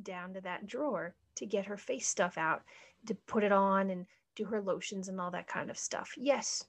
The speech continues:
you can just bend over and grab it, but using that bottom drawer reminds her to get into that full squat and practice that every day. You could also, for example, put your phone charger somewhere else in the house.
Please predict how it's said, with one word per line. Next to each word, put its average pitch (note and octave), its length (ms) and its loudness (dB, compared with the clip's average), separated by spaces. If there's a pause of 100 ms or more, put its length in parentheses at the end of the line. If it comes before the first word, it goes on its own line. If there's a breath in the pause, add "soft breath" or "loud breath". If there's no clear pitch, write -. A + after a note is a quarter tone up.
you G#3+ 120 0
can G#3 260 0
just G#3 160 0 (140)
bend F#3+ 260 4
over G3 300 2
and F3+ 100 -8
grab G#3+ 360 -4
it, D#3+ 200 -6 (500 loud breath)
but A3 200 2
using A3+ 320 4
that F#3 180 2
bottom F#3 320 2
drawer A3+ 340 2
reminds G3 600 0
her - 260 -14 (120)
to A#3 80 -14
get G#3 180 -10
into A#3 280 -2
that G#3+ 220 -4
full G#3+ 280 -6
squat - 720 -8 (280 loud breath)
and G#3 140 -8
practice - 600 -10
that - 180 -10 (140)
every F#3 300 -14
day. - 340 -16 (1400)
You A#3 140 -2
could A3+ 180 -2
also, - 600 -8
for - 220 -10
example, F#3 680 -12 (160)
put - 180 -4
your G3+ 140 -4
phone C4 460 -2
charger F3+ 560 -10 (100)
somewhere G#3 680 -2
else F#3 320 -2
in E3 80 -4
the D#3+ 80 -4
house. - 600 -2